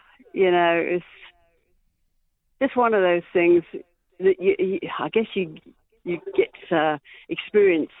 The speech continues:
like that, and then you learn from it. But unfortunately, that was the end of my, um, racing, race riding career. Um, and it was, it was tough. I mean, I remember waking up in hospital eight days later and, and not knowing where I was,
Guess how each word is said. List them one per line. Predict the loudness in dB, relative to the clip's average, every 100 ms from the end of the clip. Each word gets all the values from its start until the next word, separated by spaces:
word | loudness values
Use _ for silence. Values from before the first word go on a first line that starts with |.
| -20 _
like | -2 -2 0
that, | -2 0 0
and | 2 2 0
then | 0 2
you |
learn | 2 2 0
from | -4 -6
it. | -6 -8 _ _ _ _ _
But | -6 -6
unfortunately, | -6 -8 -6 -6 -4 -4 -4
that | -4 -6
was | -8 -8
the |
end | -2
of | 0
my, | 0 0 -6 -8 _ -10
um, | -8 -6 -6
racing, | -6 -6 -6 -6 -8 -14 -20 _
race | -4 -4 0
riding | 0 -2
career. | -6 -4 -2 -2 -6 _ _ _ _ -10
Um, | -8 -6 -6 -6 -8 -12 _ _ -6
and | -2
it | 0
was, | -2 -4 -10 -4
it | 0
was | 0 -2
tough. | -2 0
I | 2
mean, | 2
I | 2
remember | 0 0 0 0
waking | -2 -2 -2
up | -6
in | -6
hospital | -6 -6 -6 -8 -4
eight | -2 -2
days | -6 -2
later | -2 -2 -2 -2
and, | -2 -8 -20 _ _ _ _ _ _ _ _
and | -6 0 2
not | 0 0
knowing | -2 0
where | 0 0
I |
was, | 0 2 2 0